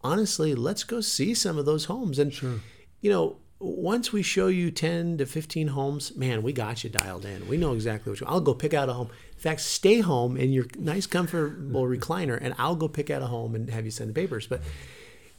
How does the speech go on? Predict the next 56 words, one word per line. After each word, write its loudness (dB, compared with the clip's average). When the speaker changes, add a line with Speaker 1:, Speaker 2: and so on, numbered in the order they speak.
Speaker 1:
it, 6
it, 0
it, 0
and, 10
and 6
sometimes 8
we 4
get 4
really 6
dialed 6
in 6
on 4
a 2
home, 2
and 0
that, 2
that 0
makes 0
it -4
pretty 0
easy 0
in -4
some -6
price -4
ranges. -12
Speaker 2:
Yeah, 6
as 4
we 2
go 4
out 4
and 2
look 2
at -4
homes, 2
we're 2
gonna -2
be 2
listening 0
to -2
your -2
comments. -2
Speaker 1:
Yes, 2
Speaker 2:
We're 4
gonna 2
Speaker 1:
you 2
Speaker 2:
be 2
Speaker 1:
gotta 8
talk 4
to 6
Speaker 2:
asking 2
you 4
Speaker 1:
us. 2
Speaker 2:
questions. 0
We're 2
gonna 0
be, 2